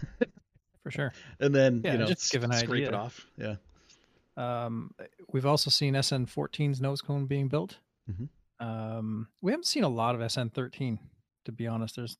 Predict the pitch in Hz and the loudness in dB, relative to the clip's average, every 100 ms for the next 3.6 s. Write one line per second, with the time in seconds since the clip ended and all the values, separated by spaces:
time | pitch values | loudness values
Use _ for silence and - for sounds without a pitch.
0 | - 127 127 147 127 - 127 117 - 139 | -8 -6 -4 -2 -2 2 0 0 -4 -4
1 | 156 185 113 110 113 113 - 113 - _ | 0 0 0 0 0 -4 -4 -6 -6 _
2 | _ _ 101 92 - - 147 156 127 - | _ _ -6 -6 -2 2 2 2 -4 2
3 | 160 120 117 139 113 120 | 2 4 2 2 2 -2